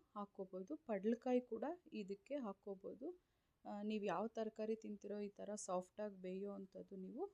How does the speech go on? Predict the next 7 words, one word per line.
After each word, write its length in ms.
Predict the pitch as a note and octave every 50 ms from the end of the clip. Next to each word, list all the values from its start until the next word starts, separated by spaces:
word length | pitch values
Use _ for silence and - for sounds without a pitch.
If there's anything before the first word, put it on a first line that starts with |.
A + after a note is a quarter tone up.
| - _ _
ಹಾಕ್ಕೋಬೋದು 680 | F3 F#3 F#3+ - _ - G3 F#3 F#3+ F#3 F#3 F3+ F#3 G3
ಈ 120 | G#3 G3+
ಸಾಂಬಾರಿಗೆ. 720 | G3 - - G3 F#3 F3+ F3+ F#3 F#3+ F#3 F#3 - - B3+ E4+ F4 - _ _ _ _ _ _ _ _ _ _ _ _ _
ಕ್ಯಾರೆಟು, 420 | - G#3+ G3+ G3+ A3 A3+ A3 A#3 G#3+
ಬೀನ್ಸ್ 400 | G3+ A3 G#3+ G#3+ A3 G#3+ - G#3
ಎಲ್ಲ 160 | G3 G#3 A#3+
ಹಾಕೋಂಗಿಲ್ಲ. 920 | B3 A3+ G3+ F#3 F#3 F#3 - - G3 G3 G3 G3 F#3 F#3 F3+ F#3 F#3+